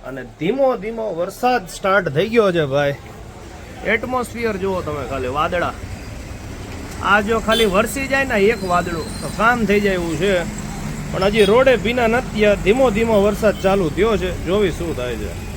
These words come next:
વાગ્યા છે અત્યારે બપોરના બારમાં પાંચ કામ અને પહોંચી ગયા છીએ આપણે ઘરે.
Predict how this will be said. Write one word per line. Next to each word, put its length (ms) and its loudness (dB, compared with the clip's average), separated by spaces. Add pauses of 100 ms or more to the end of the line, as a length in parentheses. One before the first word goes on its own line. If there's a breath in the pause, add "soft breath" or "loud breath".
(340)
વાગ્યા 280 2
છે 180 -4
અત્યારે 420 0
બપોરના 760 2
બારમાં 680 2
પાંચ 400 0
કામ 260 -2
અને 300 -4
પહોંચી 420 -4
ગયા 220 -2
છીએ 180 -10
આપણે 400 -8
ઘરે. 680 0